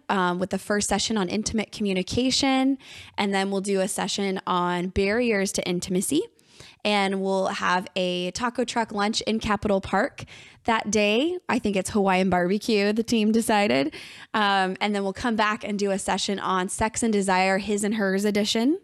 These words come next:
talking about our sex differences, drive differences, male-female differences. Um, it's gonna be a good time. Friday night will be date night on your own, unless you're going on the dinner cruise with V I P ticket holders.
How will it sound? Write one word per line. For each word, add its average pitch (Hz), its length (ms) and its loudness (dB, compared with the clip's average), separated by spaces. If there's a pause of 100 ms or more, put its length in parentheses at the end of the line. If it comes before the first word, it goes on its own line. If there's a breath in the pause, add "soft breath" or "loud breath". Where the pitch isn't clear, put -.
(140)
talking 190 300 -6
about 180 140 0
our 185 80 -4
sex - 260 -10
differences, 269 560 -2
drive 254 260 -2
differences, 233 640 -2 (300 loud breath)
male-female 233 500 2
differences. 214 720 0 (440 loud breath)
Um, 190 400 0
it's - 160 -8
gonna 214 140 -2
be 208 100 2
a 202 40 2
good 220 140 0
time. 214 260 0
Friday 214 300 -2
night 208 160 -2
will 202 80 -4
be 190 140 -4
date 185 180 0
night 190 160 0
on 190 160 0
your 190 140 0
own, 185 240 2
unless 190 420 -2
you're 190 100 -2
going 185 200 0
on 180 80 0
the 180 80 0
dinner 185 240 -2
cruise 196 320 0
with 185 160 -4
V 185 200 -2
I 175 60 0
P 240 160 -4
ticket 240 260 -2
holders. 233 560 -2